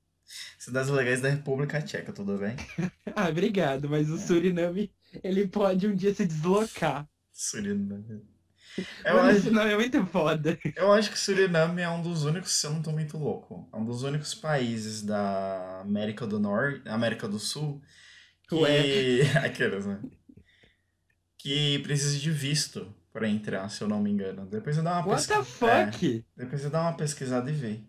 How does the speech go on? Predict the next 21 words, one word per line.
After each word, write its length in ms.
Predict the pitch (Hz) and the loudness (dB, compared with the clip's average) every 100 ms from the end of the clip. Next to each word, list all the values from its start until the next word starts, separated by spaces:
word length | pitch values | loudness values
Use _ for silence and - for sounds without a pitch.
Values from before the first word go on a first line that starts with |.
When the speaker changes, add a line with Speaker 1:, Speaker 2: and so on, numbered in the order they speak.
| _ _ _ _ _ - - _ _ _ _ _ _ _ | _ _ _ _ _ -20 -20 _ _ _ _ _ _ _
Speaker 2:
É 80 | 170 | -6
tipo 220 | 185 190 | -2 -2
o 40 | 190 | 2
Fernando 360 | 233 220 233 185 | 4 6 6 6
de 120 | 214 | 4
Noronha, 640 | 202 170 185 254 359 190 | 4 4 4 6 6 4
que 80 | 165 | 6
tá 300 | 208 220 - | 8 8 8
em 60 | 214 | 6
outro 140 | 185 | 6
Speaker 1:
É. 40 | 160 | 4
Speaker 2:
país 380 | 156 196 254 | 4 6 4
e 80 | 185 | 4
troca 260 | 190 190 196 | 4 4 4
tudo 200 | 202 196 | 4 4
por 200 | - 202 | 4 6
Noronhinhas? 840 | 185 180 165 202 349 160 151 - - | 6 6 4 2 4 4 2 -4 -4
Speaker 1:
É, 380 | 170 190 175 | 0 2 2
tipo, 280 | 151 - 156 147 127 | 0 -2 0 0 0
<laughs> 160 | 123 101 | -4 -4
basicamente. 520 | - 101 - 107 101 | -4 -6 -4 -4 -4